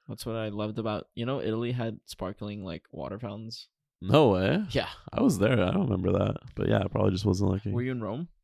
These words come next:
Speaker 2: Yeah, yeah, I love Rome.
Speaker 1: Uh, at the end of, did you do the Colosseum tour thing?
Speaker 2: Yeah.
Speaker 1: Yeah, at the end of the tour, there's a fucking machine there
Speaker 2: Oh,
Speaker 1: that'll
Speaker 2: really?
Speaker 1: fucking give you sparkling water.
Speaker 2: I just remember it being so fucking hot.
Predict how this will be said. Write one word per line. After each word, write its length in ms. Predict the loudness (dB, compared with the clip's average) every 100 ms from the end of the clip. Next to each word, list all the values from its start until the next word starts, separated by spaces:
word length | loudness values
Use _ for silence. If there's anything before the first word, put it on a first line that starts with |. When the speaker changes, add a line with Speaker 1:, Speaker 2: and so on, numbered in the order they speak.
| _ _
Speaker 2:
Yeah, 160 | -4 -2
yeah, 100 | -2
I 40 |
love 220 | -2 -2 -2
Rome. 260 | -4 -6 -12 -20 -20 -14 -10
Speaker 1:
Uh, 40 |
at 240 | -6 -6 -6
the 100 | -6
end 140 | -6
of, 120 | -10 -14 -16
did 160 | -14 -10
you 80 | -4
do 100 | -4
the 80 |
Colosseum 460 | -4 -6 -6 -8 -10
tour 200 | -8 -8
thing? 240 | -8 -12 -4
Speaker 2:
Yeah. 360 | -2 0 0 0 -4 _
Speaker 1:
Yeah, 140 | -2
at 80 | -2
the 80 | -4
end 140 | -8
of 80 | -8
the 60 | -10
tour, 240 | -6 -4
there's 180 | -4 -4
a 40 | -8
fucking 320 | -10 -8 -8
machine 320 | -8 -8 -8
there 300 | -8 -10 -12 -12 0
Speaker 2:
Oh, 80 | 2
Speaker 1:
that'll 80 | 4
Speaker 2:
really? 280 | 4 2 0 -4
Speaker 1:
fucking 260 | -10 -10
give 120 | -10
you 60 | -10
sparkling 460 | -8 -8 -8 -12 -12
water. 220 | -12 -12 -14 -20 -12
Speaker 2:
I 180 | -8 -6 -6
just 220 | -6 -4
remember 240 | -4 -2
it 80 | -4
being 160 | -4 -4
so 320 | 0 4 2
fucking 380 | 0 -4 -4 -4
hot. 340 | -2 -2